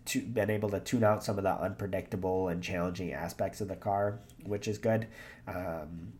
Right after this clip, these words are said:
they certainly needed to get their head down and have a more positive day today since, uh, there was a lo-, uh, quite a lot of lack of running yesterday, so they really needed the la-, uh, the laps today.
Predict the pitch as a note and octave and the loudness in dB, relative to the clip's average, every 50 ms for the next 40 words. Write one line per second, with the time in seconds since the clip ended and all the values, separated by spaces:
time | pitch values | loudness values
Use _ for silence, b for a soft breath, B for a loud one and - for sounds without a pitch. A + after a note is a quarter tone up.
0 | - - - - - G2+ G#2 G#2+ A2 G2+ F#2 F2+ E2+ E2+ F2 - A2 F#2+ E2 F2+ | -20 -20 -20 -20 -16 -12 -8 -4 -2 0 2 2 0 0 0 0 0 0 0 -2
1 | F2+ F#2 F#2 F#2 F#2+ F2+ F2 F2 F2 F2 - - G#2+ F#2 F2+ F2 D#2+ E2 E2+ E2+ | -2 -2 -2 -2 -2 -2 0 -2 -2 -2 -4 -2 0 0 2 2 2 0 0 -2
2 | F2 F2 - F#2+ - G2+ G2 G#2+ G#2+ F#2+ F2+ F#2 F#2+ F2+ F2 F2 F2+ E2+ E2+ E2 | -2 -2 -2 -2 0 0 0 2 2 2 2 2 2 2 2 2 0 0 -2 -4
3 | F2 G2 E2+ D2+ D#2 E2 E2+ - - - - D#2+ D#2+ E2 D#2+ D#2+ D#2+ D#2 E2 G2 | -4 -4 -2 -2 -2 -4 -4 -6 -10 -6 -4 -2 -2 -2 -2 -2 -4 -4 -4 -6
4 | G2+ - - - G#2+ G2+ F2+ E2+ - F#2 E2+ E2+ F2 G2 E2+ D#2+ E2+ F#2 E2 D2+ | -6 -8 -8 -2 0 0 0 0 0 0 0 0 0 -2 -6 -6 -6 -6 -6 -6
5 | E2 E2 - F#2 F2 D#2+ D2+ D2+ E2+ F2+ - - F2+ F2 E2+ - - - - D#2+ | -6 -6 -4 -4 -2 -2 -2 -4 -6 -6 -6 -8 -8 -8 -8 -8 -8 -6 -6 -4
6 | D2 C2+ C2 D2+ D2+ D#2 - G2 F2 D#2 C#2+ - - D#2+ D2 D2 D2 D2 D#2+ A2+ | -4 -4 -4 -6 -6 -6 -6 -6 -6 -6 -6 -4 -2 -2 0 0 0 -2 -2 -6
7 | - - - - - B2+ B2 A2+ G2+ G#2 G2 F#2+ F#2+ F2+ E2+ E2 E2 E2 - F#2+ | -10 -16 -10 6 10 10 12 12 10 8 6 6 4 4 2 2 0 0 -2 -4
8 | F2+ F#2+ F2 F2 E2 D2+ D#2+ D#2+ E2+ - - - D#2 D2+ C#2+ E2 F2 - G2 F#2 | -4 -2 -4 -4 -4 -4 -4 -6 -6 -6 -6 -8 -8 -6 -6 -6 -6 -6 -4 -4
9 | F2+ F2+ F#2+ F2+ D#2 E2 E2+ E2+ F2 F2 E2 E2 - D2+ D2 C#2 C#2+ C2+ C2 - | -4 -4 -4 -4 -4 -4 -4 -4 -4 -4 -6 -6 -6 -6 -6 -4 -4 -6 -6 -8
10 | - - B2+ B2 D#2+ C#2 C#2+ B1 - - - - - - B B B B B - | -10 -8 -8 -8 -6 -6 -8 -8 -10 -12 -14 -16 -20 -20 B B B B B -2
11 | F2 E2 D#2 C#2+ D#2+ - - - - - E2 D2 D#2 D2+ D2+ F#2 | 0 2 2 0 0 -2 -6 -8 -8 -8 -6 -4 -4 -4 -4 -6